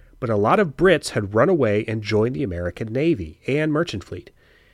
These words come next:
and the British insisted on getting them back. Plus, the Brits defined who counted as an American citizen pretty narrowly,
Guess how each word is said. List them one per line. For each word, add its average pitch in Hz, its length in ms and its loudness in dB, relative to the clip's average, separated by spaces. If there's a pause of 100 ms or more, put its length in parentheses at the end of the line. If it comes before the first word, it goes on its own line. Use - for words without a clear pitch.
(140)
and 107 100 -4
the 104 60 0
British 147 320 4
insisted 135 720 2
on 107 160 2
getting 98 300 0
them 95 220 -4
back. 95 580 -6 (800)
Plus, 147 420 2 (120)
the 117 80 -4
Brits 135 400 2
defined 139 560 4
who 175 160 -2
counted 117 400 0
as 98 140 2
an 95 100 -2
American 92 460 0
citizen 104 560 2 (180)
pretty 131 320 2
narrowly, 87 600 -6